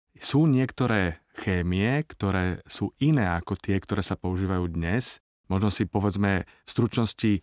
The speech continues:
základné chémie, ktoré používajú dnešný výrobca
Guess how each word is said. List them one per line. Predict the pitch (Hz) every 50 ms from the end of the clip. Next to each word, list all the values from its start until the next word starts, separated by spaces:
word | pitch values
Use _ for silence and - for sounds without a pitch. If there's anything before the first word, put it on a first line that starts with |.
| _ _ -
základné | 98 98 95 107 - - 120 107 104
chémie, | 98 - - 104 104 104 101 98
ktoré | 92 - - - 98 98 95 90 87 - -
používajú | - 104 104 101 98 101 98 98 95 90 87 - _ - -
dnešný | 90 - 107 104 104 104 - - - 98 95
výrobca | 87 95 98 95 87 - - - 82 80 82